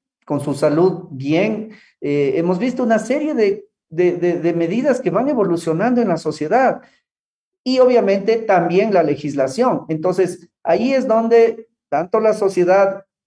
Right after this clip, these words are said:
y, eh, en este caso, nuestro aparato legislativo,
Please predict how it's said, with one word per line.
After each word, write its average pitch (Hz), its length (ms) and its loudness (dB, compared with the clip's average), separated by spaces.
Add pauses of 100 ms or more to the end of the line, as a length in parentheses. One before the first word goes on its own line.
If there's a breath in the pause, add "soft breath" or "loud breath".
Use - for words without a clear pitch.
(120)
y, 220 400 -6
eh, 147 580 -2
en 147 100 -4
este 185 260 -2
caso, 185 260 0
nuestro 160 300 0
aparato 165 420 0
legislativo, 175 880 -2